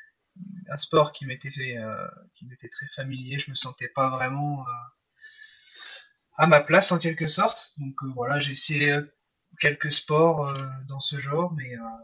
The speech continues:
mais c'est vraiment, c'est vraiment la, la moto qui m'a, qui m'a plu, euh, de suite. Mon père faisait, euh, quelques roulages dans la semaine, dans, dans le mois, euh, dans l'année.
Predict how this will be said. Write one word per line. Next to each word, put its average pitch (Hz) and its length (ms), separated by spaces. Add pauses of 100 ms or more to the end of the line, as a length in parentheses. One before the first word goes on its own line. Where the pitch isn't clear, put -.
(560)
mais 117 100
c'est - 180
vraiment, 143 600
c'est 139 160
vraiment 135 300
la, 131 280
la 123 140
moto 139 280
qui - 200
m'a, 131 160
qui - 160
m'a 131 100
plu, 143 400
euh, 123 60
de 131 120
suite. - 540 (920)
Mon 135 180
père 170 280
faisait, 143 440
euh, 127 180 (1120)
quelques 160 320
roulages 151 560
dans 143 120
la 151 140
semaine, 147 380
dans, 135 300
dans 147 220
le 156 60
mois, 139 480
euh, 131 300
dans 131 140
l'année. 139 520